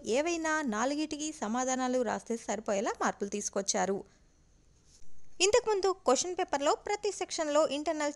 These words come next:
చాయిస్ ఉండేది. అంటే ప్రతి ప్రశ్నలో ఏ లేదా బి అని రెండు ప్రశ్నలు ఇస్తారు. వాటిలో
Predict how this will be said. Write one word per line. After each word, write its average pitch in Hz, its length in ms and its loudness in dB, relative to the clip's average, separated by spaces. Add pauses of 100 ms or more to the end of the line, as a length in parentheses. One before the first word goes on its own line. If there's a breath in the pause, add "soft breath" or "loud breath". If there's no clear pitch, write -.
చాయిస్ 240 380 0
ఉండేది. 196 500 -2 (300)
అంటే 294 360 4 (320 soft breath)
ప్రతి 311 200 4
ప్రశ్నలో 311 680 2 (160)
ఏ 262 200 2
లేదా 294 360 0
బి 254 300 0
అని 277 300 0
రెండు 254 200 0
ప్రశ్నలు 226 440 -4
ఇస్తారు. 190 380 0
వాటిలో 202 560 -2